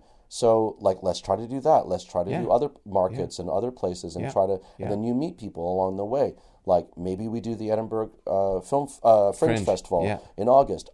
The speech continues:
Speaker 1: um,
Speaker 2: Okay.
Speaker 1: to meet more people. I think
Speaker 2: Yeah.
Speaker 1: it's a lot
Speaker 2: Yeah.
Speaker 1: about, I've been also, I've always been very socially elastic and, and, and, like, around all over the place, meeting people.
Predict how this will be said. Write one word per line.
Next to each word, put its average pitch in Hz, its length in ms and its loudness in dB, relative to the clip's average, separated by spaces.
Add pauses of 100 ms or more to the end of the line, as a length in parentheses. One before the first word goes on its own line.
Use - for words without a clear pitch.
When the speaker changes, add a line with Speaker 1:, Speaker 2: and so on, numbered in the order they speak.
Speaker 1:
um, 95 180 6
Speaker 2:
Okay. 92 300 0
Speaker 1:
to - 120 -12
meet 101 180 -8
more 92 200 -2
people. 90 360 -10
I 123 120 4
think 185 200 -2
Speaker 2:
Yeah. 165 40 -6
Speaker 1:
it's - 100 -4
a 120 40 2
lot 107 220 4
Speaker 2:
Yeah. 95 80 -2
Speaker 1:
about, 92 260 2 (560)
I've 104 140 2
been 139 140 -2
also, 107 340 4
I've 98 160 4
always 117 260 4
been 110 200 -8
very 92 480 0
socially 90 480 -8
elastic 82 420 -6
and, 82 240 -12
and, 90 240 -10
and, 90 140 -8
like, 87 240 -2
around 92 340 2
all 90 160 0
over 90 140 -2
the - 60 -14
place, 90 200 -6
meeting 92 320 -8
people. 87 560 -6